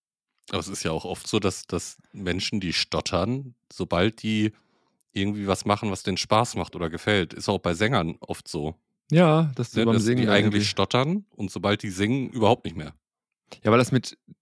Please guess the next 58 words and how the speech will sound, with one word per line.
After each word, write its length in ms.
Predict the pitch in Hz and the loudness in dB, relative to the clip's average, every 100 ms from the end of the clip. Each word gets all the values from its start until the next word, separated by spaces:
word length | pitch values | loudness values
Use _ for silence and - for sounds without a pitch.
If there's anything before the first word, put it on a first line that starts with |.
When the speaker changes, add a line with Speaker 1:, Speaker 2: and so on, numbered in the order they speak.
| - | 2
Speaker 2:
der 320 | 113 110 - | 4 4 2
Atemtechnik 760 | 123 156 - 107 - 101 104 98 | 0 0 -2 -4 -4 -2 -2 0
ja 60 | |
irgendwie 200 | 104 95 | -2 -2
zu 140 | - - | -6 -10
tun 240 | - 101 | -6 -2
hat 100 | 95 | 0
Speaker 1:
Vielleicht, 200 | 90 92 | 0 0
Speaker 2:
wohl, 60 | 98 | 0
ne? 80 | 117 | 0
Speaker 1:
ne? 220 | 151 117 _ _ _ - | -2 -4 _ _ _ -14
Ich, 80 | - | -4
ich 80 | 104 | 2
Speaker 2:
Ja, 80 | 107 | 4
Speaker 1:
kann's 140 | 104 | 4
Speaker 2:
ja. 60 | 92 | 0
Speaker 1:
dir 40 | |
nicht 120 | 87 | -2
sagen. 340 | - 92 85 80 _ _ - - | -2 -2 -4 -8 _ _ -20 0
Speaker 2:
Doch, 160 | 110 117 | 2 4
ich 60 | |
hab 80 | 139 | 0
das 140 | - | 0
mal 100 | 131 | 0
gegoogelt, 420 | 117 107 131 120 98 | 0 0 2 4 6
aber 120 | 98 | 4
ich 120 | - | 4
weiß 160 | 110 110 | 2 2
es 100 | 95 | 0
leider 220 | 95 95 | 0 2
nicht 180 | 95 - | 0 -2
mehr. 80 | 98 | -4
Ich 80 | |
hab's 100 | 107 | -4
schon 120 | - 104 | -4 -2
wieder 120 | 98 | -2
vergessen, 640 | - 95 104 - 107 120 - - - - _ | -2 -2 -2 -2 -4 -4 -10 -20 -20 -20 _
äh, 280 | 110 101 104 | -4 0 0
dass 220 | 101 95 | -2 -2
wenn 200 | 104 104 | 0 2
du 280 | 104 104 104 | 2 2 2
Speaker 1:
Schlecht 400 | 101 117 120 - | 2 0 -2 -2
recherchiert. 640 | 113 117 - 107 87 - _ _ - - - 110 | 0 0 -2 -2 -4 -8 _ _ -20 -20 -8 2
Speaker 2:
Ja, 160 | 131 | 4
nee, 80 | 151 | 6
ich 140 | 143 | 4
hab's 200 | 165 - | 2 0
recherchiert, 520 | 95 - 95 - 113 90 | -2 0 -2 2 2 4
aber 140 | 104 | 2
ich 120 | 107 | 0
hab 220 | 127 - | -4 -6
vergessen, 840 | - - 104 117 135 - 139 135 - | -8 -4 -2 -2 -2 -2 -2 -2 -4
was 240 | - 139 - | 0 2 4
ich 140 | 123 | 4
<laughs> 40 | - | 2
recherchiert 720 | - 139 - - 180 117 147 | 2 4 4 6 6 4 2
Speaker 1:
<laughs> 0 | |
Speaker 2:
hatte. 440 | - 113 113 220 | 2 2 0 0